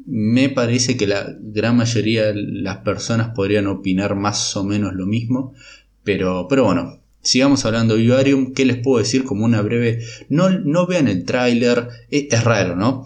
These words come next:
Hoy en día encarar y ver una película y quizás, entre comillas, gastar el tiempo... Eh, un tiempo que, que tenga la persona, eh, y gastarlo en dos horas sobre algo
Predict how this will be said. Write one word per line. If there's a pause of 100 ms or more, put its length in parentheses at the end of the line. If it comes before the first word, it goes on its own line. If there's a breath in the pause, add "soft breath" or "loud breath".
(140 loud breath)
Hoy
en
día (160)
encarar
y
ver
una
película
y
quizás,
entre
comillas,
gastar (180)
el
tiempo... (360 soft breath)
Eh, (560)
un
tiempo
que, (200)
que
tenga
la
persona, (320 loud breath)
eh,
y
gastarlo
en
dos
horas (320)
sobre
algo